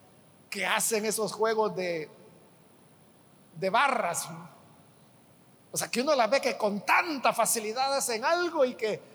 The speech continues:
le hacen para un lado, para el otro y una velocidad increíble y terminan cayendo de pie. Eso parece fácil, ¿verdad? Pero trata de hacerlo usted alguna vez.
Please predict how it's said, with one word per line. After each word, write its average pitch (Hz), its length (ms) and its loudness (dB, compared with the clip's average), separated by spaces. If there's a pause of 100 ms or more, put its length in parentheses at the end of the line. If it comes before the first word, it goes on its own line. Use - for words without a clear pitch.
(960)
le 196 160 -2
hacen 202 220 -2
para 202 160 2
un 202 120 -2
lado, 208 240 4
para 208 200 4
el 208 60 -2
otro 233 220 0
y 233 40 0
una 247 160 0
velocidad 247 380 0
increíble 254 640 -2
y 247 80 -6
terminan 269 480 -2
cayendo 269 420 2
de 214 120 0
pie. 269 300 -2 (1800)
Eso 247 300 2
parece 220 340 2
fácil, 285 400 2
¿verdad? 180 200 -2
Pero 170 120 -4
trata 180 260 -6
de 247 100 -2
hacerlo 247 260 -4
usted 254 280 -6
alguna 226 360 -8
vez. 277 300 -12